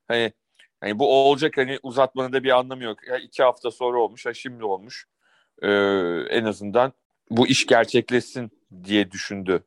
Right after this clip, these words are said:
herhalde. E, ama hani çok acayip bir şey. Geçen hafta özellikle şeyin altını çizmiştik. Yani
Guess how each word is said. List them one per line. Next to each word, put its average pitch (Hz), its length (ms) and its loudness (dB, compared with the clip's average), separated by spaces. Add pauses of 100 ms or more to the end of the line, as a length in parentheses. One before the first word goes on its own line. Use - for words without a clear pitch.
herhalde. 95 600 2 (540)
E, 120 480 2
ama 175 340 0 (420)
hani 139 100 -6
çok 185 220 -4
acayip 160 300 2
bir - 60 -20
şey. 120 120 -8
Geçen 139 300 -10
hafta 156 260 -2
özellikle 143 400 -2
şeyin 143 220 -10
altını 131 400 0
çizmiştik. 101 560 -18
Yani 110 300 0